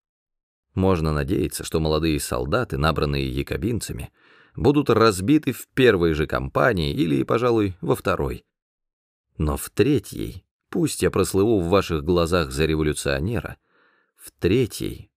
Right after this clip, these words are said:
у вас будут солдаты тысяча семьсот девяносто четвёртого года, которые нисколько не походили на солдат, завербованных в тысяча семьсот девяносто втором году.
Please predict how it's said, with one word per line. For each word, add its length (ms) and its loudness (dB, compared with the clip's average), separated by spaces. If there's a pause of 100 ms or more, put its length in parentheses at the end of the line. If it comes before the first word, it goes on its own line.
(160)
у 140 2
вас 260 4
будут 300 0
солдаты 640 2
тысяча 580 -2
семьсот 560 0
девяносто 580 2
четвёртого 580 -2
года, 400 -6 (1040)
которые 400 0
нисколько 600 0
не 100 0
походили 440 -2
на 140 -2
солдат, 640 -4 (380)
завербованных 840 4
в 140 -16
тысяча 500 0
семьсот 600 0
девяносто 560 2
втором 460 -2
году. 320 -6